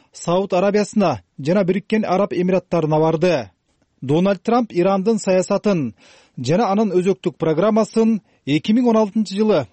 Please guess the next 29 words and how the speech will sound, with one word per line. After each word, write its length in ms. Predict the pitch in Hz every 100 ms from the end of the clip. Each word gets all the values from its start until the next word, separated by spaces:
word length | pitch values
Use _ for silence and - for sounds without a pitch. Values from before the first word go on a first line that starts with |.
| -
талапкер 480 | 170 190 - 220
кезинен 380 | 226 202 180 202
бери 160 | 190 190
эле 160 | 190
сындап 400 | 185 - 170 165
келе 200 | - 165
жатат. 440 | 165 165 180 - _ _ _ _
Ал 100 | 139
эми 200 | 175 233
бул 180 | 208 220
көз 280 | - 190 -
карашын 520 | 196 185 208 151 98 _ _
президент 380 | - 175 180 269
болуп 200 | 233 233
шайлангандан 640 | - 196 208 190 202 214 208
кийин 320 | - 185 185
да 100 | 202
улантып, 540 | 180 196 202 - 202 - -
былтыр 400 | 139 170 170 196
май 280 | 160 180 185
айында 260 | 190 196
Вашингтон 580 | 170 160 165 - 196 220 - _ _
Ирандын 420 | 135 165 190 220
өзөктүк 460 | 208 170 180 175 220
программасы 520 | - 180 180 196 220
боюнча 340 | 196 214 196 226
келишимден 480 | 196 202 - 208 214
чыгаарын 600 | - 165 170 170 180 143
жарыялаган. 640 | 160 165 175 175 165 120